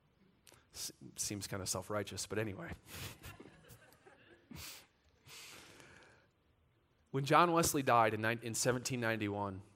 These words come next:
he left behind a movement with seventy-two thousand members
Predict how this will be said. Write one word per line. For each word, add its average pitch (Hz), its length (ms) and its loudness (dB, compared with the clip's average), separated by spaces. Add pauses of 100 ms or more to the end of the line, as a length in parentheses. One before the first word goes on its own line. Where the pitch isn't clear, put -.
(1500)
he 143 200 2
left 151 200 6
behind 143 280 0
a - 20 -2
movement 120 400 -4
with 107 120 -4
seventy-two 131 840 0
thousand 117 540 -2
members 101 800 -6